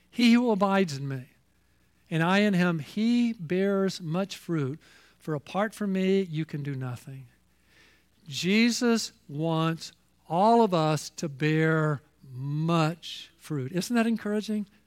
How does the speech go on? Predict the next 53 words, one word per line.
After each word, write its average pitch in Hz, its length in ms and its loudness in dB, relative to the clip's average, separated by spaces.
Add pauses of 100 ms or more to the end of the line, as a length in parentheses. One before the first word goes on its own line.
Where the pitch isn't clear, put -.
(440)
He 247 120 -2
wants 254 220 0 (100)
all 214 260 -2
of 269 120 -2
us 180 200 -4
to 180 140 -6
bear 185 640 -2
much. 190 240 -2
He 226 100 4
wants 320 320 0
all 330 260 -2
of 349 80 0
us 262 140 0
to 233 100 -6
be 262 140 2
dis-, 240 220 -2
difference 233 480 -4
makers. 202 360 0 (300)
And, 262 140 6
and 254 180 4
what's 285 240 2
the 330 100 -2
key? 320 480 2 (200)
He 285 100 4
says 302 220 2
the 247 160 -2
key 320 320 4
is 240 160 4
to 226 140 -4
abide 214 340 4
in 220 100 4
him. 208 300 2 (260)
And 202 160 2
what 262 140 4
does 339 140 2
that 302 140 0
mean? 247 220 2
It 196 80 0
means 202 200 2
to 185 100 0
be 180 240 4
with 294 160 4
a 285 60 2
friend 285 280 0
who 269 100 2
loves 247 300 2
us 247 220 -2
and 208 120 0
stay 190 300 4
there. 151 220 2
That's 165 180 2
our 156 140 2
part. 117 380 -12